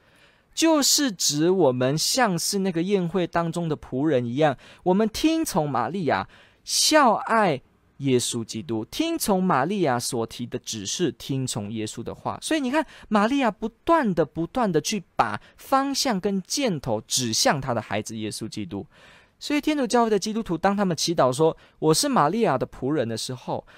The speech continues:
servants of Mary 的时候呢，他首先去提出的就是，“我愿意像玛利亚这样子的侍奉耶稣基督，我必须像玛利亚这样子的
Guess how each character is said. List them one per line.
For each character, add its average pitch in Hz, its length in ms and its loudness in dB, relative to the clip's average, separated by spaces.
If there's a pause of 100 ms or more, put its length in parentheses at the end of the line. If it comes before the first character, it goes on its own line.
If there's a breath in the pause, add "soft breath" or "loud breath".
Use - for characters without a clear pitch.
servants 208 640 4
of 127 140 -2
Mary 139 380 0
的 113 100 -2
时 117 160 -6
候 120 200 -8
呢， 117 140 -4 (220 soft breath)
他 269 140 0
首 156 260 4
先 214 180 0
去 214 140 -4
提 175 320 -4
出 262 220 -4
的 226 180 4 (220 loud breath)
就 233 120 4
是 208 240 4 (120)
，“我 160 160 6
愿 254 240 4
意 226 100 2
像 185 220 2
玛 127 220 4
利 214 140 -4
亚 131 140 2
这 - 240 0
样 269 220 4
子 131 100 -4
的 123 160 -2
侍 - 300 2
奉 127 240 -2
耶 117 160 2
稣 123 180 -6
基 117 180 -6
督， 117 200 -4 (200 loud breath)
我 196 80 4
必 294 160 2
须 277 140 0
像 254 220 2
玛 131 240 4
利 247 160 -2
亚 131 180 2
这 180 160 -4
样 247 160 2
子 151 160 -2
的 120 180 6